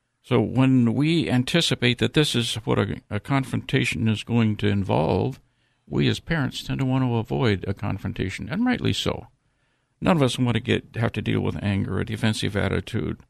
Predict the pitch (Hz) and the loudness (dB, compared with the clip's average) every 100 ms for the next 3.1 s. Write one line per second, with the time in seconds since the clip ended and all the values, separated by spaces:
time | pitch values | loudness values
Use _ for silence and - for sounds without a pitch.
0 | _ - 123 110 101 110 90 98 98 98 | _ -2 0 0 0 -2 -2 -2 -2 -2
1 | 92 - 69 - _ _ _ - 95 - | -2 -4 -8 -12 _ _ _ -8 -2 2
2 | 110 95 92 82 87 92 - - 82 - | 2 2 -2 -2 -4 -4 -6 -10 -10 -12